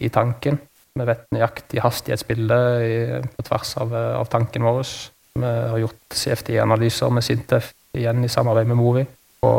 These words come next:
oksygendistribusjon, strømningsbilde. Eh, vi har analysert, eh, hvor, eh, the big shit, the small shit and the medium shit beveger seg i, i tanken. Så det er gjort, eh, veldig mye for å underbygge funksjonaliteten.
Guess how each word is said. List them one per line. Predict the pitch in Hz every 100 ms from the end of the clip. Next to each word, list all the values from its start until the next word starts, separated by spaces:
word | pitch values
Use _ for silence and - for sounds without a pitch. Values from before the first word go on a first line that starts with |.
| 117
oksygendistribusjon, | 120 - 113 113 113 107 113 117 117 120 117
strømningsbilde. | - - 113 107 104 - - 107 107 110 - - _ _ -
Eh, | 117 117 113
vi | 113
har | 107
analysert, | 107 110 - - - _ 123
eh, | 120 117 - _
hvor, | - 123 123 123
eh, | 113 113 - - _ _ -
the |
big | 113 110
shit, | - 123 117
the | -
small | - 120 117
shit | - 120 -
and | 117
the | 117
medium | 113 110 110
shit | - 117 -
beveger | 117 117 110 107
seg | 120 113
i, | 107 107 110 113 117
i |
tanken. | 117 113 - 139 - _ _ -
Så | - 127
det |
er | 117
gjort, | 113 - _
eh, | 120 117 117 123 127 123
veldig | 120 113 110
mye | 110 113 110 113
for | - 113
å | 113 113 117 117 120
underbygge | 117 110 104 107 113 113 113 -
funksjonaliteten. | 113 - 107 107 - - - -